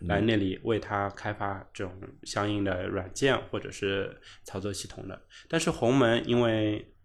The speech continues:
它是隶属于华为的嘛，嗯，坦白讲，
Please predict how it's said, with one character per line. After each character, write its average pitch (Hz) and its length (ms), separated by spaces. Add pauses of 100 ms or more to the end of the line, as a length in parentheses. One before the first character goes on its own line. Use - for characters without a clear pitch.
(180)
它 117 120
是 110 200
隶 110 120
属 107 160
于 98 60
华 90 220
为 95 120
的 113 60
嘛， 113 160 (600)
嗯， 95 680
坦 98 160
白 104 100
讲， 92 240